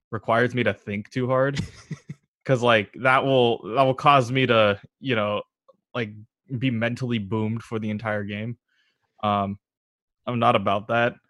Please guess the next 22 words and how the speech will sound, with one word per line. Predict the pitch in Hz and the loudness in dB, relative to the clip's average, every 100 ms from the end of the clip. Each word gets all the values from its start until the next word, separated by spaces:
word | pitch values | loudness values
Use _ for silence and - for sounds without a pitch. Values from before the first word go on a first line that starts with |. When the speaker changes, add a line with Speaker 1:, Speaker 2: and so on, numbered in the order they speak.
| _ _ _ _ - | _ _ _ _ -18
Speaker 1:
So, | - 143 139 131 113 - _ _ _ _ _ _ _ | -2 2 4 4 2 -4 _ _ _ _ _ _ _
um, | 120 117 110 107 - | 0 2 2 -2 -6
I'm | 139 139 | -2 -2
trying | 120 160 175 | 2 2 4
to, | 180 | 6
like, | 170 139 - - | 6 2 -2 -6
put | 131 139 | 0 2
it | 147 - | 0 0
in | 131 | -2
a | 110 | -2
way | 104 110 131 | -2 0 0
where | 117 113 | 2 0
it's | 104 | 0
like, | 110 104 | -2 -2
"What | 110 110 143 170 | -2 2 2 2
is | 131 | 0
the | 143 135 | -2 -2
easiest | 131 131 135 135 - | -4 -2 0 -2 -4
thing | 131 | -4
I | 120 | -4
can | 113 110 101 | -4 -6 -4
do, | 107 127 | -2 0